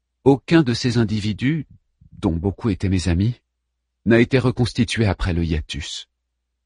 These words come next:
Nous tous qui avions survécu à la pandémie étions juifs, vous savez, et donc résistants au virus Rubicon. » « Que sont les juifs ? » demanda Anna. «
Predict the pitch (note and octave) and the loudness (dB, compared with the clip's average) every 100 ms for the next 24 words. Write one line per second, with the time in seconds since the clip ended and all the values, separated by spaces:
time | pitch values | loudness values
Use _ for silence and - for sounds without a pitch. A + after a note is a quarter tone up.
0 | _ _ _ _ _ - G#2+ A2+ D3 C#3 | _ _ _ _ _ -4 -2 2 0 0
1 | - - C#2 D#2+ A2 A2 A#2 F#2 G2 A#2+ | -4 0 0 4 2 2 0 0 0 2
2 | G#2+ E2+ - F#2 F#2+ G2+ D3 D3 - _ | 2 2 2 2 4 4 4 2 -8 _
3 | G#2 A2 - A#2 G#2+ F2+ G#2+ F#2+ - - | -2 -2 0 0 2 2 2 0 -4 -16
4 | - - D2+ E2+ G#2+ - _ _ _ _ | -14 -10 -2 0 0 0 _ _ _ _
5 | _ _ _ _ - E2+ D#2+ G2+ - - | _ _ _ _ -6 -4 2 2 0 -2
6 | A#2 G2 A#2+ - B2 G#2+ D#2 D2 E2+ F2 | -2 0 -4 0 2 2 2 0 0 0
7 | - D#2 D#2+ - F2 - _ _ _ _ | 0 -2 -2 0 -2 -2 _ _ _ _
8 | _ _ _ _ _ _ _ _ _ _ | _ _ _ _ _ _ _ _ _ _
9 | - D3+ - G#3 G3+ C3+ F3 A3+ - - | -2 -2 0 0 2 2 0 -2 -8 -20
10 | - C2+ D2+ D2 C#2+ C2+ B1+ D#2+ | -6 0 2 2 2 2 0 -4